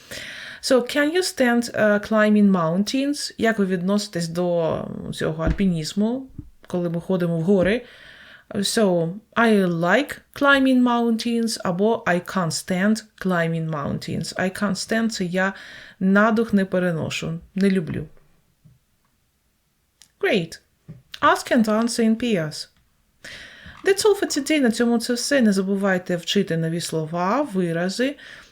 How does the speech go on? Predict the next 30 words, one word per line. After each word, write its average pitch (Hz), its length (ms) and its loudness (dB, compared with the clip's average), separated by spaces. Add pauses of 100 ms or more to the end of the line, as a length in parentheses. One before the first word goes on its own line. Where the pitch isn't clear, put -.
(220)
Не 196 80 2
забувайте 208 500 2
про 190 300 -2
правила 175 440 -2
вживання 165 840 -2
дієслова 180 560 -2
з 165 40 -4
закінченням 170 720 -4
I 254 320 2
N 160 40 -4
G, 160 640 -4
в 247 40 -4
яких 233 260 -2
конкретних 220 520 0
випадках. 202 540 -2 (400)
Ну, 302 300 0
а 202 380 0
зі 196 80 -2
спонсорами 185 580 -2
мого 170 300 -2
каналу 262 500 -2
ми 196 240 0
розберемо 175 640 -4 (400)
цю 208 200 2
тему 285 320 0
ще 247 140 0
детальніше 220 760 0
за 262 300 0 (100)
Grammar 214 760 2 (680)
Book 202 360 4